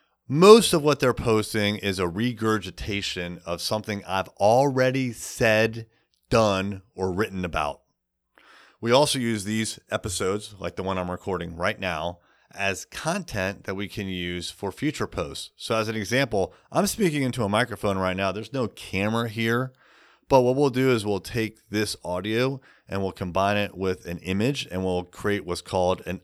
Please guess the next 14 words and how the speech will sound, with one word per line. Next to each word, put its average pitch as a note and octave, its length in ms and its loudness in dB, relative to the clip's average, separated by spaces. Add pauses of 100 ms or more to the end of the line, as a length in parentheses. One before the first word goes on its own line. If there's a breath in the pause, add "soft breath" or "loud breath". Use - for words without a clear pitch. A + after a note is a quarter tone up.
audiogram. F2 840 -2 (520 soft breath)
So C3+ 160 2
it's A#2+ 180 -4
what C3 320 4
I'm B2 220 2
saying, D3 600 0 (120)
and G2 140 -2
it's G2 120 -2
gonna A2 220 -2
go F#2+ 260 0
out G#2+ 280 2 (260)
on F#2+ 200 -4
social F#2+ 380 -6
media F2 440 -4